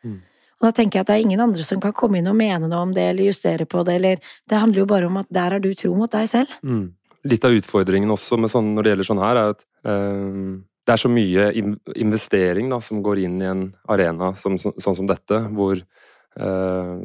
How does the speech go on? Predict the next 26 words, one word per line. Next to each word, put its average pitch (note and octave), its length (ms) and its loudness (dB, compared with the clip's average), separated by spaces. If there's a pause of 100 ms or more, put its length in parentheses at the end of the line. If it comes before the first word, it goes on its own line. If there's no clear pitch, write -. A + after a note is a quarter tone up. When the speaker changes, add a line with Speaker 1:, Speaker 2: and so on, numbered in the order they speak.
Speaker 1:
det G2 100 -2
blir G2 180 0
på - 120 -6
et G2+ 140 -2
tidspunkt F#2+ 280 -4
nesten F#2 480 -4 (200)
umulig F#2 420 0
å F#2+ 60 2
gi F2 100 0
seg. A#2 240 -4 (460)
For G#2 120 0
hvordan F#2 280 0
skal - 140 -6
du F#2+ 120 0 (800)
rettferdiggjøre F#2 640 0
all F#2 160 2
den F#2 120 -2
tiden E2+ 280 -2
du F2 60 0
har E2+ 80 -2
brukt, - 360 -6 (280)
eh, F#2 300 0
og F#2+ 100 -4
så F#2+ 220 -2
bare F2 300 -2 (160)
slutte? A#2 340 -6